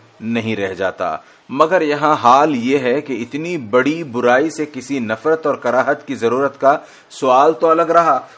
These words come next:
उसे बुरा समझना भी छोड़ दिया गया है, हत्ता कि उसके क़ियाम के लिए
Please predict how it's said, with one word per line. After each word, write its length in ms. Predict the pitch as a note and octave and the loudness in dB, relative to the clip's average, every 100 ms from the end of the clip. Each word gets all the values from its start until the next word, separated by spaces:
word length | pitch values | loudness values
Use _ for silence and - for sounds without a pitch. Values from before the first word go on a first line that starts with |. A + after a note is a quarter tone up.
| - | -12
उसे 200 | D#3 G3 | -4 -4
बुरा 400 | C3 D3 E3+ F3+ | -2 2 6 6
समझना 500 | F3+ E3 E3 E3 E3 | 4 -4 -6 -4 -4
भी 140 | D3+ E3 | -4 -6
छोड़ 280 | - D#3+ D#3 | -2 -2 0
दिया 260 | D3+ D#3 D3 | 0 2 2
गया 220 | C#3 C3+ | 2 2
है, 200 | D3 C3+ | 2 0
हत्ता 240 | C3 C#3+ | -2 -2
कि 160 | D3 C#3+ | -2 -4
उसके 260 | C3 - | -8 -8
क़ियाम 480 | C3+ A#2+ A2+ C3 D#3+ | -8 -4 -2 -2 -2
के 160 | D#3+ D3+ | -4 -4
लिए 340 | C3 A#2+ C#3+ | -2 0 -2